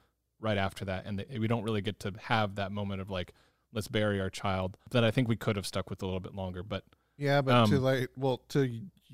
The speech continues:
Speaker 2: what you were talking about earlier,
Speaker 1: Yeah.
Speaker 2: <clears throat> maybe that
Speaker 1: I think this might be an
Speaker 2: maybe that was
Speaker 1: exception, though.
Speaker 2: intentional.
Speaker 1: It, it may, I think you're right. I think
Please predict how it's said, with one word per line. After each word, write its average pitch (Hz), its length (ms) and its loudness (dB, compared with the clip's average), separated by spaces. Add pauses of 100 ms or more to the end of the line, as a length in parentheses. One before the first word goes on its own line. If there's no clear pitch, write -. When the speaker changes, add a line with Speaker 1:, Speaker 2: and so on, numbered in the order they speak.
(240)
Speaker 2:
what 131 240 4
you 127 160 2
were 120 100 2
talking 123 280 4
about 113 180 2
earlier, 120 480 6 (120)
Speaker 1:
Yeah. - 80 0
Speaker 2:
<clears throat> - 0 -
maybe 143 340 4
that 113 240 -2
Speaker 1:
I 147 140 12
think 196 200 10
this 185 140 10
might 160 180 10
be 139 80 10
an 135 60 10
Speaker 2:
maybe 135 120 8
that 135 180 8
was 120 120 6
Speaker 1:
exception, 120 220 4
though. 110 120 8
Speaker 2:
intentional. 92 360 -2 (300)
Speaker 1:
It, 127 180 4
it 165 60 8
may, 160 240 12
I 147 120 12
think 170 180 4
you're 127 140 6
right. 120 160 8
I 131 80 4
think 127 180 0